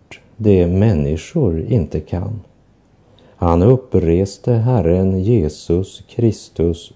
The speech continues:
från de döda. Korset är tomt. Graven är tom. Jesus stod upp och han lever. Guds makt och kraft,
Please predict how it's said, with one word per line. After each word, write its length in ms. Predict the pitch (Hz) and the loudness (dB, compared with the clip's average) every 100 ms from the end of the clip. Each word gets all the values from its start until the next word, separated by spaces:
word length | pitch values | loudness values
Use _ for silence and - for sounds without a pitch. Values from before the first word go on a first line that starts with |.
| - | -12
från 380 | 92 85 82 | -6 -4 -2
de 120 | 80 80 | -2 -2
döda. 560 | 78 104 76 67 76 - _ _ _ _ - | -2 -2 -4 -8 -12 -12 _ _ _ _ -8
Korset 540 | 78 76 78 85 - | -2 -2 0 -2 -2
är 180 | 87 87 | -2 -2
tomt. 440 | - 90 95 101 - _ _ _ _ _ _ _ _ | -4 -4 -4 -6 -12 _ _ _ _ _ _ _ _
Graven 720 | 90 85 82 82 85 95 98 | -2 2 2 4 2 2 0
är 140 | 101 | -2
tom. 500 | 98 - 104 107 104 - _ _ _ _ _ _ _ | -4 -4 -2 -2 -6 -12 _ _ _ _ _ _ _
Jesus 720 | 92 92 117 73 - 92 95 | -4 0 0 -2 -4 -6 -6
stod 400 | - - 95 98 - | -6 -2 -2 -2 -2
upp 420 | 135 - _ - - _ _ | -4 -4 _ -20 -20 _ _
och 160 | - 104 | 0 0
han 340 | 80 78 78 78 | 0 -2 -4 -4
lever. 640 | 117 104 76 67 87 110 - _ _ _ _ _ _ _ _ _ _ _ _ _ - - | -4 -4 -4 -8 -6 -8 -10 _ _ _ _ _ _ _ _ _ _ _ _ _ -20 2
Guds 340 | 131 139 - | 2 2 -2
makt 560 | 101 90 92 - _ - | 0 0 -2 -10 _ -8
och 220 | - 110 | -4 -4
kraft, 720 | - 78 71 - _ _ _ | -4 -6 -6 -10 _ _ _